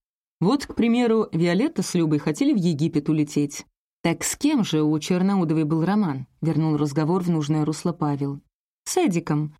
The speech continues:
встрепенулась Виолетта. "Вообще-то он Эдуард Иванович, ему сорок пять лет, и он владелец транспортной компании, то есть". Она замялась и продолжила. То есть был владельцем транспортной компании.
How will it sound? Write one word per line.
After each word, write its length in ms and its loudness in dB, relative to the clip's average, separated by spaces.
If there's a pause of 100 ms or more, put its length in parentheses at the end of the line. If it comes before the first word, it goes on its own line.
(140)
встрепенулась 680 -2
Виолетта. 560 -2 (360)
"Вообще-то 500 0
он 260 2 (240)
Эдуард 500 2
Иванович, 760 0
ему 340 2
сорок 340 -2
пять 240 -2
лет, 240 0 (320)
и 60 2
он 180 4
владелец 480 2
транспортной 600 0
компании, 640 0
то 180 0
есть". 400 -2 (380)
Она 160 0
замялась 480 0
и 20 -6
продолжила. 720 0 (300)
То 80 2
есть 240 2
был 240 4
владельцем 640 0
транспортной 580 -2
компании. 680 -2